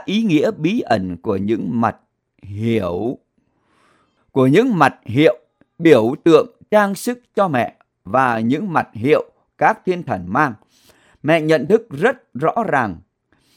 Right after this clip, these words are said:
được sự ngôi hiệp giữa bản tính Thiên Chúa và bản tính nhân loại, cũng như luật mới của Phúc Âm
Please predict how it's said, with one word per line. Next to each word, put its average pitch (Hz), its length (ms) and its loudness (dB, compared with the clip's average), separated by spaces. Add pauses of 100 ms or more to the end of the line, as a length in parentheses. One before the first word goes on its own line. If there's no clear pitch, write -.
(460)
được 170 340 4
sự - 420 -4
ngôi 220 240 4
hiệp 135 240 0 (200)
giữa 113 380 -4
bản 98 340 -2
tính 180 240 -6
Thiên 214 340 -4
Chúa 180 320 -4
và - 160 -4
bản 90 360 -4
tính 165 220 -2
nhân 190 180 -4
loại, 107 200 0 (400)
cũng 175 220 2
như 226 260 2 (500)
luật 117 260 0
mới 120 320 2
của - 180 -10
Phúc - 280 -8
Âm 175 200 0